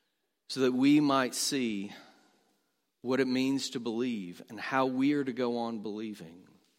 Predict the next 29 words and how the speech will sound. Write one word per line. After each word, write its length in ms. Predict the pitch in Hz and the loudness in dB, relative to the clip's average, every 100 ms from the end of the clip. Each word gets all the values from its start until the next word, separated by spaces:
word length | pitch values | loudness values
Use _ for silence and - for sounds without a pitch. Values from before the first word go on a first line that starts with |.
| _ _ _ _ _ _ _ _ | _ _ _ _ _ _ _ _
and 80 | 113 | -6
how 100 | 127 | -2
you 220 | 131 131 | 0 -2
call 340 | - 120 123 | -2 0 2
us 240 | 123 120 - | 2 0 -8
to 100 | 120 | -10
show 360 | - 117 113 | -6 -4 -2
up 320 | 117 127 - - _ _ _ _ _ _ _ _ _ | -2 -4 -8 -20 _ _ _ _ _ _ _ _ _
in 200 | 127 135 | -4 -2
community, 760 | 131 139 120 120 120 120 120 120 - _ _ _ _ _ _ _ - | -4 -4 -2 0 -2 -4 -6 -8 -16 _ _ _ _ _ _ _ -6
how 140 | 127 | -2
you 260 | 123 127 123 | 0 0 -4
call 360 | 131 117 123 | 0 0 2
us 380 | 120 117 - - - | 0 -2 -6 -10 -12
to 320 | 117 104 98 - _ _ _ _ _ _ _ _ - | -10 -8 -10 -14 _ _ _ _ _ _ _ _ -2
get 180 | 127 117 | -2 0
real 580 | 120 127 135 139 135 | 2 2 4 4 0
and 260 | 120 113 113 | -4 -6 -4
know 460 | 117 120 127 131 131 - | -2 0 -2 -4 -10 -8
that 260 | 113 101 107 | -6 -6 -6
we 320 | 117 120 120 | -4 -2 -4
cannot 520 | - - 135 131 127 | -8 -10 -4 -2 -2
hide 400 | - 127 135 139 | 0 0 0 -4
from 240 | - 113 | -10 -10
you, 300 | 92 85 78 73 _ _ - _ _ _ _ _ _ | -10 -12 -16 -20 _ _ -20 _ _ _ _ _ _
but 180 | 117 131 | -8 -2
you 100 | 131 | 0
know 240 | 127 127 | 2 4
every 380 | 123 127 123 | 2 2 -2